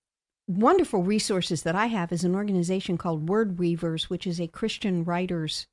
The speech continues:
critique group. And they put on an annual Florida Christian Writers Conference, which, uh, is in the fall every year in October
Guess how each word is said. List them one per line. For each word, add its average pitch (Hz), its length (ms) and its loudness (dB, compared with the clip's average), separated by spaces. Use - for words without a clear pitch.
critique - 420 -4
group. - 400 -4
And 185 300 2
they 247 220 4
put 254 260 -4
on 208 240 -2
an 185 260 -2
annual 208 800 -2
Florida 220 360 -2
Christian 185 480 -2
Writers 196 400 0
Conference, - 800 -6
which, - 260 -2
uh, 185 340 -2
is 180 300 -2
in 214 220 2
the 196 60 2
fall 196 480 2
every 175 220 0
year 170 240 0
in 185 160 0
October 160 540 -4